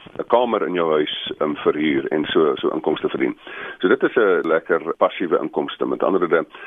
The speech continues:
dis daai tipe inkomste wat jy opstel dat die geld in jou rekening inloop al lê jy op die strand. Die tweede een is intellektuele eiendom. As jy 'n boek skryf, as jy 'n C D opneem, hoe het, ehm, sangers soos Celine Dion en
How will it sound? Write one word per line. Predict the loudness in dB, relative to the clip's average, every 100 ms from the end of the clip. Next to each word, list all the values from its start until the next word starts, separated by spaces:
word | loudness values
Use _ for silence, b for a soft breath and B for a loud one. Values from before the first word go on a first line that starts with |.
| B
dis | 0
daai | 2 2
tipe | 0 0
inkomste | 0 0 -2 0 -2 0
wat | 0 2
jy | 2
opstel | 0 -4 0 2
dat | 2 -2
die | -2
geld | 2 0 0
in | -2
jou | 0
rekening | 2 2 0 0
inloop | 0 2 0 0
al | -2
lê | 0
jy | 2 4
op | 2 -2
die | -4
strand. | 0 0 -2 -16 B B B B B -2
Die | -2
tweede | 2 2 2
een | 0
is | -2 -4
intellektuele | -2 0 0 2 2 2
eiendom. | -2 -2 -4 -6 -14 -6
As | 2
jy | 2
'n | 2
boek | -2 -2
skryf, | 0 2 0
as | 0
jy | 2 0
'n | 2
C | 2
D | 4 2
opneem, | 0 0 0 0 -2 B B B
hoe | 2 4 6
het, | 4 2 -4 -8
ehm, | -4 -4 0
sangers | 2 2 0
soos | -2 0
Celine | 0 0 2
Dion | 2 2 0 -2 -2
en | 0 0 -2